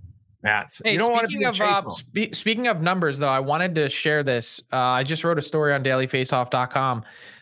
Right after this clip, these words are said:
Speaker 2: The N H L has launched a new stats portal today. You were talking about, um, I think it was the Bruins and, or the, sorry, the Red Wings and where they were getting their shots from.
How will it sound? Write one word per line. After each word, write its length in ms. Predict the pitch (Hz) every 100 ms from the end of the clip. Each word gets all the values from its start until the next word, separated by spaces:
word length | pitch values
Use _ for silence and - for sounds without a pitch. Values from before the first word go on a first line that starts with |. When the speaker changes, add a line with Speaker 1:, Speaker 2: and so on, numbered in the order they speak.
| _
Speaker 2:
The 80 | 151
N 60 |
H 200 | 214 214
L 140 | 208 196
has 240 | 185 143
launched 420 | 135 139 156 160
a 60 | 139
new 160 | 143 135
stats 500 | - 131 131 135 -
portal 260 | 160 170
today. 220 | 165 170
You 140 | 160 156
were 80 | 165
talking 280 | 196 202
about, 400 | 190 165 147 -
um, 520 | 131 131 123 117 113 110 _ _ _ -
I 40 |
think 180 | 170 175
it 20 |
was 220 | 170 131
the 80 | 120
Bruins 680 | 117 131 143 120 110 104 - -
and, 400 | 123 120 117 117 _ _ _ _ _
or 120 | - 160
the, 160 | 151
sorry, 240 | - 175 147
the 100 | 135
Red 240 | 151 165
Wings 240 | 156 135
and 120 | 127 123
where 180 | 131
they 140 | 139 139
were 120 | 131
getting 320 | 123 127 131
their 140 | 127 120
shots 380 | - 120 135
from. 440 | - 170 175 190